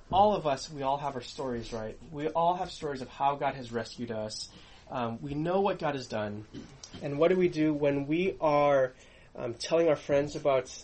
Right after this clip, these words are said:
our lives? When we tell them about what God has done for us, we are acting as missionaries. We're t-, we're, we're telling the world,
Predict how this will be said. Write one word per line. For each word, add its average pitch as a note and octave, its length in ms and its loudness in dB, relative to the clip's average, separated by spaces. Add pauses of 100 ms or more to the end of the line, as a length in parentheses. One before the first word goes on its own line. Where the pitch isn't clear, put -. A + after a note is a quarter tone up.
(340)
our C3+ 100 4
lives? C#3 500 2
When D#3 140 -8
we C#3 60 -4
tell D#3 300 0
them D3+ 280 4
about C3 200 4
what C3 140 2
God C3 160 0
has A#2+ 100 -8
done B2+ 180 0
for - 140 0
us, - 200 -2 (320)
we F3 180 2
are G3+ 280 8
acting D#3 320 -2
as C#3 100 -6
missionaries. D#3 540 0
We're D3 160 0
t-, - 280 -8
we're, E3 360 6
we're E3+ 120 2
telling G3+ 380 2
the G3 80 4
world, D3+ 400 4